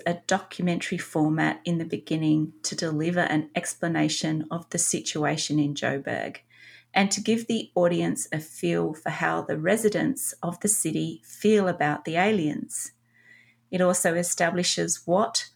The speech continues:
Multinational United, or M N U, has been engaged to do.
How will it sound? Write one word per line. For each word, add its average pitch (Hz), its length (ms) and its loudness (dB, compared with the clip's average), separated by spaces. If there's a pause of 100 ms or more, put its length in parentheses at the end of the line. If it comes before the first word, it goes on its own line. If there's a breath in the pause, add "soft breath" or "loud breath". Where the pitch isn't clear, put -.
(120)
Multinational 175 840 0
United, 175 640 -2 (120)
or 165 300 -2
M 175 380 0
N 156 300 0
U, 170 420 0 (360 soft breath)
has 175 280 2
been 170 200 0
engaged 170 580 -2
to - 100 -4
do. 170 420 0